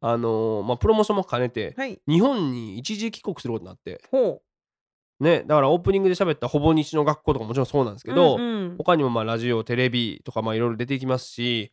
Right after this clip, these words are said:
Speaker 2: おー。
Speaker 1: 出版記念イベントとかもね、まあ、やっていく予定なんですけど。
Speaker 2: 忙しくなるね、じゃあ。
Speaker 1: ね。
Speaker 2: うん。
Speaker 1: でもほら、コロナの影響次第やからさ、
Speaker 2: まあ、
Speaker 1: もちろんそこら辺、
Speaker 2: まあ、そうやね。
Speaker 1: もうどこまでできるかっていうのも、
Speaker 2: うん。
Speaker 1: まあ、ちょっとまだ未知数だし、
Speaker 2: うん。
Speaker 1: とりあえず僕隔離せなあかんからね、
Speaker 2: あ、そうか、
Speaker 1: 行ったら。
Speaker 2: そうやね。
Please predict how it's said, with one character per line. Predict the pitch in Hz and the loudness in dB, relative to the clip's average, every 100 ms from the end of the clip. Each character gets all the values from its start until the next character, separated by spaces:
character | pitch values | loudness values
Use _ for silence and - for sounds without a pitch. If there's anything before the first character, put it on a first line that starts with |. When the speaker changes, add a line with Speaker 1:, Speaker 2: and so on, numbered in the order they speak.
| - | -12
Speaker 2:
お | 170 170 | -8 -4
ー。 | |
Speaker 1:
出 | 180 180 180 175 | -2 -2 -2 2
版 | 127 123 123 | 4 4 0
記 | 117 135 | -2 0
念 | 131 | 2
イ | 143 | 4
ベ | 143 | 4
ン | |
ト | 120 | 0
と | 113 | -8
か | - | -10
も | 110 | 0
ね、 | 165 175 - _ _ - | 2 2 -4 _ _ -4
ま | 117 | -4
あ、 | |
や | |
っ | - | 0
て | 127 | 0
い | |
く | 131 | 0
予 | 135 | 0
定 | 156 | 0
な | 127 | 0
ん | |
で | 98 | -4
す | - | -14
け | 113 | -2
ど。 | 131 123 | 0 0
Speaker 2:
忙 | 175 196 214 | -2 -6 -6
し | - 202 208 | -8 -10 -10
く | 165 | -10
な | 147 | -14
る | 147 | -10
ね、 | 208 190 | -8 -8
じ | 160 | -8
ゃ | 147 76 76 | -12 -14 -16
あ。 | - | -4
Speaker 1:
ね。 | 117 175 208 113 190 | 2 4 4 0 -8
Speaker 2:
う | |
ん。 | 190 185 | -10 -4
Speaker 1:
で | 165 | 0
も | 156 | 2
ほ | 135 | 2
ら、 | 127 117 | 0 0
コ | 208 | 4
ロ | 208 | 4
ナ | 143 | 2
の | |
影 | 120 123 | -2 -4
響 | 139 | -6
次 | 180 | -4
第 | 160 | -4
や | 110 | -4
か | 98 | -10
ら | 101 | -10
さ、 | - | -4
Speaker 2:
ま | 220 | -2
あ、 | |
Speaker 1:
も | 175 | -2
ち | |
ろ | 107 | -6
ん | |
そ | 170 | -8
こ | 170 | -8
ら | |
辺、 | 117 107 | -6 -6
Speaker 2:
ま | 117 | -4
あ、 | |
そ | |
う | |
や | 117 | -4
ね。 | |
Speaker 1:
も | 101 | -4
う | |
ど | 117 | -6
こ | 131 | -2
ま | |
で | 139 | -2
で | 160 | 0
き | |
る | 175 | 0
か | 143 | 0
っ | - | -2
て | 107 | -6
い | |
う | |
の | 104 | -10
も、 | 107 | -6
Speaker 2:
う | |
ん。 | 131 | -2
Speaker 1:
ま | |
あ、 | 131 | -2
ち | 180 | -2
ょ | |
っ | |
と | 147 | -2
ま | 139 | -2
だ | 120 | -2
未 | 123 | -6
知 | - | -12
数 | 120 | -12
だ | 95 | -12
し、 | 127 - 87 71 | -14 -16 -16 -16
Speaker 2:
う | 190 | -14
ん。 | 180 170 165 - _ _ | -12 -12 -14 -20 _ _
Speaker 1:
と | 175 | -2
り | 185 | 0
あ | |
え | |
ず | 127 | 0
僕 | 117 120 | -4 -4
隔 | 156 156 | -2 -2
離 | 151 | -2
せ | 143 | -2
な | 110 | -4
あ | |
か | - | -8
ん | 107 | -12
か | - | -12
ら | - | -10
ね、 | 147 | -10
Speaker 2:
あ、 | 170 | -8
そ | 233 | -10
う | 202 | -12
か、 | - | -10
Speaker 1:
行 | |
っ | - | -12
た | 170 | -14
ら。 | 165 | -18
Speaker 2:
そ | |
う | 165 | -16
や | |
ね。 | 156 | -18